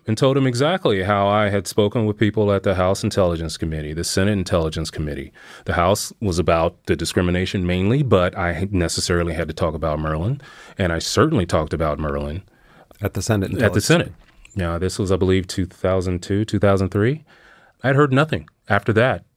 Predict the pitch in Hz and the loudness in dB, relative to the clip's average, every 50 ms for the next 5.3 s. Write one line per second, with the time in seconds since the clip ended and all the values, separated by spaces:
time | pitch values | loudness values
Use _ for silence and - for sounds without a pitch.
0 | _ _ _ - - 110 127 131 120 95 - 98 87 80 78 76 78 _ - 90 | _ _ _ 0 2 2 2 2 0 0 0 0 -2 -2 -4 -6 -8 _ -8 -6
1 | 85 85 - - 95 92 90 90 90 87 90 90 87 - - 92 92 95 - 98 | -6 -6 -4 0 2 2 2 2 0 0 -2 -4 -4 -2 -2 -2 -2 -2 -2 -2
2 | 101 95 92 90 87 110 131 127 95 92 104 101 - _ - 98 92 92 90 92 | -2 -2 -2 -2 0 0 2 2 0 -2 -4 -8 -12 _ -10 -8 -6 -6 -4 -4
3 | 92 92 92 92 90 90 90 90 87 - - _ _ _ _ _ _ _ _ - | -4 -4 -2 -2 -2 -2 -4 -4 -6 -10 -14 _ _ _ _ _ _ _ _ -6
4 | 101 95 95 95 95 92 92 90 90 87 85 - - - - - - - - - | -2 0 0 0 0 0 -2 -2 -2 -2 -4 -8 -10 -12 -10 -10 -6 -6 -8 -8
5 | - - - - - | -8 -14 -16 -16 -18